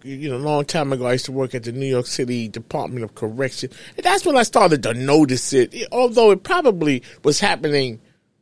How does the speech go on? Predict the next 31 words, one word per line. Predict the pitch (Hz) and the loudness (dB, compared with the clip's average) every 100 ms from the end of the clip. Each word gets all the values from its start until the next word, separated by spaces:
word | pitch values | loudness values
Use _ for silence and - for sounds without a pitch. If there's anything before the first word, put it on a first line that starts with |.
| _ _ _ _ _ | _ _ _ _ _
on | 156 147 - | -2 -2 2
other | 285 226 | 4 4
jobs. | 151 151 117 110 107 - | 4 4 6 4 2 -4
But | - 156 | 0 4
I, | 170 165 - | 4 0 -4
I, | 190 - | -8 -8
you | 359 262 | -4 0
know, | 254 | 2
I | 233 226 | 2 2
don't | 214 | 0
know | 180 | 0
what | 156 143 | 2 2
it | |
was. | 135 117 | 2 4
I | 131 | 2
didn't | 143 160 113 | 0 -2 -4
notice | 110 95 - - | -4 -4 -8 -10
it | - - _ _ _ _ | -14 -20 _ _ _ _
then. | 104 98 76 - - - | -12 -10 -12 -18 -20 -6
But | 285 | 2
anyway, | 311 196 113 78 - _ _ _ _ _ _ _ _ _ _ _ _ _ _ _ - - - _ | 4 4 2 -4 -10 _ _ _ _ _ _ _ _ _ _ _ _ _ _ _ -20 -20 -20 _
well, | 190 190 202 190 - | 2 6 8 8 6
while | 180 202 196 | 4 6 8
learning | 226 311 320 302 269 - | 6 4 4 2 0 0
about | 190 208 196 | 2 4 4
how | 185 196 | 4 2
people, | 190 247 226 - 220 202 180 - | 2 -2 -4 0 2 2 0 -6
you | 196 190 | 0 4
know, | 170 147 | 4 4
at | 170 160 | 2 2
work | 165 185 170 | 4 6 4